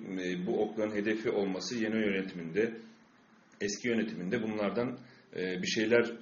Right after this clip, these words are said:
almasına, nasiplenmesine, ders almasına ve kendisine de buna göre bir yol haritası belirlemesine sebep olur. E, Kılıçdaroğlu'nun Diyarbakır ziyareti, e, C H P'nin, e,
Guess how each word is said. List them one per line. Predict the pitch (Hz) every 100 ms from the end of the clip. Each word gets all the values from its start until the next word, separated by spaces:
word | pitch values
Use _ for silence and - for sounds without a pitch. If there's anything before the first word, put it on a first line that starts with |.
| -
almasına, | 92 95 92 95 101 113
nasiplenmesine, | 104 104 - 101 98 95 90 107 117
ders | 104 104 92
almasına | 82 80 80 113
ve | 110
kendisine | - 98 98 98 101
de | 98
buna | 104 104
göre | 90 101
bir | 107 110 - - - -
yol | 117 107
haritası | 98 87 - 90
belirlemesine | 90 90 90 87 - 117 135 - - - -
sebep | - 104 110 82
olur. | 80 - - - - - - _ -
E, | 90 90 90 - - - -
Kılıçdaroğlu'nun | 117 - 151 139 131 131
Diyarbakır | 120 127 123 113 113
ziyareti, | 110 107 110 107 98 101 120 123 - -
e, | 95 95 90
C | 101 110
H | 110
P'nin, | 110 120 113 113 - - - - _ _ _ _ _
e, | -